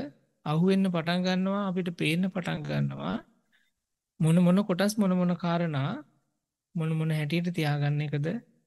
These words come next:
ප්‍රමාණවත් වෙන්නේ කියලා. එතකොට ආර්ය අෂ්ටාංග මාර්ගයේ කියන දේ තුල තියෙන මධ්‍යම වූ ප්‍රතිපදාව අපිට ඇත්තටම කියනවා නම්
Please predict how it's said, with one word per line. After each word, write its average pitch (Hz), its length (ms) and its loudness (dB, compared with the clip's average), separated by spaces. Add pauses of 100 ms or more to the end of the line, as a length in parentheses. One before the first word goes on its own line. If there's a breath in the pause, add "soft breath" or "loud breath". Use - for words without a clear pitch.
(140)
ප්‍රමාණවත් 139 520 4
වෙන්නේ 143 280 0
කියලා. 139 320 -2
එතකොට 151 340 -4
ආර්ය 139 300 2
අෂ්ටාංග 147 440 -2
මාර්ගයේ 147 560 -2 (480)
කියන 151 320 0 (240)
දේ 147 280 2
තුල 156 300 -2
තියෙන 165 320 0
මධ්‍යම 147 420 2
වූ 185 240 2
ප්‍රතිපදාව 147 680 -2
අපිට 165 320 -2
ඇත්තටම - 960 -6
කියනවා 170 400 0
නම් 180 220 4